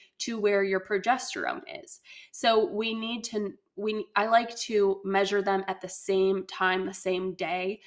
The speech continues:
to see that relationship between the two, to give us insight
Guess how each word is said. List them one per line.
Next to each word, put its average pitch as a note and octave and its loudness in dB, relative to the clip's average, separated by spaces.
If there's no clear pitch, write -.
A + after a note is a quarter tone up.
to G3 -2
see G#3+ -4
that G3+ 0
relationship F#3+ 0
between F#3 -2
the F3+ -6
two, B3+ 0
to A3 -4
give G3+ 2
us F#3+ 0
insight G3+ 4